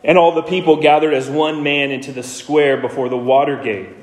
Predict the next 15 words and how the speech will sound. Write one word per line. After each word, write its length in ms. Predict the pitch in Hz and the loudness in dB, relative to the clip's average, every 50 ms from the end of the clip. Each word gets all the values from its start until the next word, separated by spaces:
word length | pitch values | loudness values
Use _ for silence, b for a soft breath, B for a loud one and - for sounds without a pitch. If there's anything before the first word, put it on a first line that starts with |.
| - 135 139 | -20 -14 -10
And 120 | 139 151 | -4 -2
they 120 | 160 165 160 | 0 0 0
told 280 | 165 180 175 165 160 | 2 0 0 0 0
Ezra 360 | - 156 160 170 165 160 156 | 0 0 0 0 2 0 -2
the 100 | 135 135 | -2 -2
scribe 420 | 131 - - 170 156 170 165 - - | -4 -4 -2 0 2 2 2 0 -2
to 100 | - 135 | -6 -10
bring 300 | 127 135 143 160 165 156 | -6 -2 -2 0 0 0
the 60 | 147 | -2
book 300 | 147 - 139 139 139 - | -2 0 -2 -2 0 -2
of 120 | 151 131 120 | -4 -4 -2
the 60 | 135 | -4
law 300 | 131 139 143 147 139 139 | -2 0 2 4 4 2
of 140 | 139 - 139 | 2 -2 -4
Moses 800 | 139 147 190 165 180 175 - - 87 - - - - - - - | -4 -2 0 0 -2 -4 -6 -10 -12 -12 -14 -18 -20 -20 -20 -20